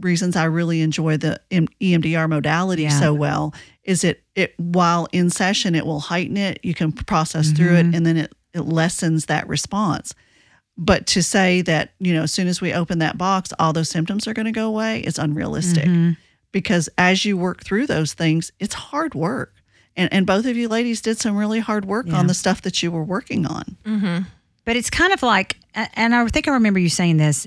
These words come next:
Speaker 2: it kind of is like a domino effect.
Speaker 1: Mm-hmm.
Speaker 2: I, how I felt for me was, like, once we kinda started addressing certain things,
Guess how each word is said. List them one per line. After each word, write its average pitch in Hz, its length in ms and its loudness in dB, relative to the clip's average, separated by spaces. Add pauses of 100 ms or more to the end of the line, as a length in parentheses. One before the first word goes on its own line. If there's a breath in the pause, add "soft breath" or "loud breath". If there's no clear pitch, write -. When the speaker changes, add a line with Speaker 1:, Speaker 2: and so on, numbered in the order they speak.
(120)
Speaker 2:
it 220 260 -8
kind 285 300 0
of 277 160 0
is 190 280 -4
like 170 360 0
a - 60 -4
domino 170 460 2
effect. 233 480 -4 (200 loud breath)
Speaker 1:
Mm-hmm. 160 300 -2
Speaker 2:
I, 247 280 2
how 226 240 2
I 240 140 4
felt - 320 -4
for 180 120 0
me 196 220 4
was, 160 260 0
like, 160 160 -4
once 214 460 2
we 269 100 -6
kinda 226 280 2
started 185 580 0 (320)
addressing 185 680 2
certain 175 400 2
things, 170 520 4